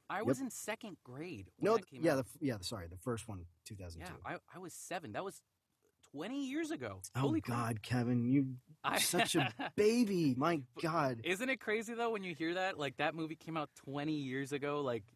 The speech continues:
Speaker 1: I, I
Speaker 2: Yeah.
Speaker 1: know, I know you just said I'm such a baby, but I feel old just
Speaker 2: Yeah, I
Speaker 1: saying
Speaker 2: was
Speaker 1: that out
Speaker 2: like,
Speaker 1: loud.
Speaker 2: I was, like, twelve, thirteen when it came out. Yeah.
Speaker 1: God damn. So you're even older.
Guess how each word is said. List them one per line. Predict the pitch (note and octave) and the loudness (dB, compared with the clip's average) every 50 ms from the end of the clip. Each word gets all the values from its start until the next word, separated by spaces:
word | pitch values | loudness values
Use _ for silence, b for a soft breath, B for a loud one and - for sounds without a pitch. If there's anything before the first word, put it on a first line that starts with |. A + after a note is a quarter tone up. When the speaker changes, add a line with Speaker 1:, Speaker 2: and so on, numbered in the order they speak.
| _ _ - | _ _ 2
Speaker 1:
I, | D3 G3+ B3 - | 4 4 4 4
I | - - - B3 | 4 4 4 4
Speaker 2:
Yeah. | C#4+ | 4
Speaker 1:
know, | E4 D#4+ C#4+ A#3 B B B | 4 4 4 2 B B B
I | B F#3+ B3 | B -2 -2
know | D4 F4 | 0 2
you | E4+ D#4 D4 | 2 2 2
just | C#4+ C#4+ - - | 0 -4 -6 -4
said | D4+ C4+ | -2 0
I'm | B3+ C4 D4 | 0 0 0
such | - - A3 - | -2 -8 -12 -14
a | G3 | -8
baby, | D#3 - B3+ C#4 C4 G3+ F#3 | -2 0 2 2 2 0 -4
but | D#3+ - D#3+ D3+ - | -6 -6 -6 -4 -2
I | E3+ G3+ - B4 - - | 2 4 4 4 4 2
feel | C#4+ A#3 G3+ - | -2 -2 -2 0
old | F#3 F#3+ F#3 F3+ D3 | 0 -2 -2 -2 -2
just | E3 F3+ D#3 - | -4 -4 0 2
Speaker 2:
Yeah, | C3 | 4
I | B2+ A#2+ | 4 4
Speaker 1:
saying | A#2+ C3 | 4 4
Speaker 2:
was | C#3 - | 4 4
Speaker 1:
that | E3+ D#3+ | 4 4
out | D3 | 4
Speaker 2:
like, | C3 | 4
Speaker 1:
loud. | D3+ E3+ A3+ C#4 A3+ D#3 B2 A#2 | 2 0 -2 -2 -2 -2 -2 -2
Speaker 2:
I | - C#3 | 0 2
was, | E3+ E3 | 2 4
like, | F3 D3 | 4 2
twelve, | - - - D3 D3+ D#3+ E3 D#3 C#3 - | 2 0 2 4 6 6 6 4 2 0
thirteen | - C#3+ C#3+ C#3 - C3 B2+ B2+ B2+ B2 A2 F#2+ E2+ - _ _ - | -2 -2 -2 -2 0 0 0 2 2 0 -2 -4 -8 -12 _ _ -16
when | A2+ G#2 | -14 -14
it | G2 | -12
came | G2+ G#2+ G2 G2 | -10 -10 -8 -8
out. | G2 F#2+ F#2 F2 - _ _ _ _ _ _ - | -8 -10 -10 -12 -16 _ _ _ _ _ _ -8
Yeah. | G#2 G#2 F3 E3 | -4 -2 -2 -2
Speaker 1:
God | C#3+ - _ | -2 -4 _
damn. | - C3+ D#3+ D#3 C3+ A2 - - _ _ _ _ | -8 -6 -6 -6 -6 -8 -12 -20 _ _ _ _
So | - - F3 | -12 -8 -6
you're | F3 G3+ A3 A#3+ A#3 | -4 -2 0 2 2
even | A3 G#3 - - - F3+ G3 | 2 2 2 2 2 4 4
older. | A3 A3+ A3+ A3+ G#3 F3 D#3+ C3+ - | 6 6 6 4 4 2 2 0 0